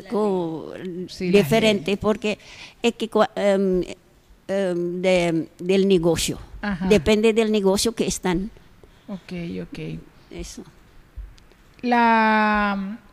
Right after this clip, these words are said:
Speaker 2: los filipinos, ¿existen más la migración hacia España que hacia otros países?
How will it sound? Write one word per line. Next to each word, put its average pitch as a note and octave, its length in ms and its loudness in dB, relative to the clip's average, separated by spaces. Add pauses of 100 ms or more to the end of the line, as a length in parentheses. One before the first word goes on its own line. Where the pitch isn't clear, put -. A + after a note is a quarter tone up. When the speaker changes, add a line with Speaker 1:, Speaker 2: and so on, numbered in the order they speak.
(120)
Speaker 2:
los C#4 200 2
filipinos, C4+ 800 -2 (1900)
¿existen C#4+ 580 2
más D4 300 0
la C#4+ 140 2
migración A#3+ 600 2
hacia C4+ 300 2
España D4 460 2
que C4+ 80 0
hacia A#3+ 220 2
otros B3+ 200 0
países? D#4 480 -2